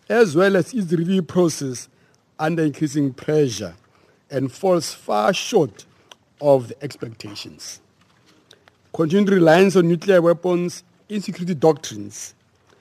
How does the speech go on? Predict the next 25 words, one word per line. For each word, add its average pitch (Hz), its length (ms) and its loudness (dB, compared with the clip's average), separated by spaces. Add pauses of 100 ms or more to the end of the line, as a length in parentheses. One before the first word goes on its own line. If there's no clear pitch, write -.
(100)
the 135 80 -8
development 180 520 4
of 165 140 2
nuclear 180 400 0
type, 165 380 -4 (760)
new 175 200 4
types 180 420 0
of 151 220 -4
nuclear 165 320 0
weapons, 170 600 -2 (600)
and 170 200 0
qualitative 185 500 0
improvements 160 920 -2 (520)
to 170 100 -6
the 170 80 4
existing 185 640 0
arsenals 139 600 0 (360)
have 139 200 -6
also 185 380 2
not 175 320 0
allayed 143 460 -6 (580)
the 131 140 -8
fears 156 680 0 (560)
of 143 260 -10
non-nuclear 127 680 -6